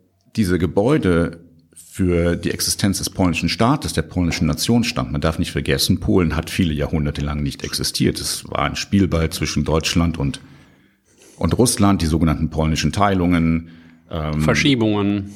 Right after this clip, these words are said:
Speaker 1: neunzehnhundertachtzehn bis neunzehnhundertneununddreißig
Speaker 2: Ach,
Speaker 1: war
Speaker 2: vorher
Speaker 1: Polnischen
Speaker 2: schon.
Speaker 1: ein, der wieder mal ein, ein souveräner Staat. Dann kamen die Nazis. Lange Rede, kurzer Sinn.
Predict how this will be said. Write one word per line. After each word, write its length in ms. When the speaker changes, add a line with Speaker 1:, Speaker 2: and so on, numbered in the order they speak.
Speaker 1:
neunzehnhundertachtzehn 920
bis 140
neunzehnhundertneununddreißig 1080
Speaker 2:
Ach, 80
Speaker 1:
war 100
Speaker 2:
vorher 260
Speaker 1:
Polnischen 280
Speaker 2:
schon. 300
Speaker 1:
ein, 540
der 340
wieder 220
mal 280
ein, 240
ein 160
souveräner 500
Staat. 400
Dann 100
kamen 260
die 100
Nazis. 760
Lange 320
Rede, 180
kurzer 260
Sinn. 280